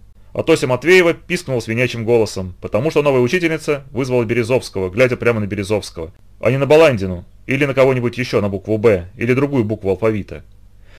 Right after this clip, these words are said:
Конечно, Березовский не помнил, что было задано на прошлом уроке, пять недель назад, то есть. И Дора Абрамовна посадила его и сказала очень тихо: «Прекрасно». А потом: «Тогда вы, Матвеева».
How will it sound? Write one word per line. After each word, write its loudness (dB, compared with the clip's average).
Конечно, 2
Березовский 2
не 0
помнил, 2
что 0
было 4
задано 4
на -2
прошлом 0
уроке, 0
пять 4
недель 0
назад, 4
то -4
есть. -14
И -8
Дора 6
Абрамовна 4
посадила 2
его 2
и -2
сказала 2
очень -4
тихо: -10
«Прекрасно». -6
А -12
потом: 0
«Тогда 2
вы, 2
Матвеева». -2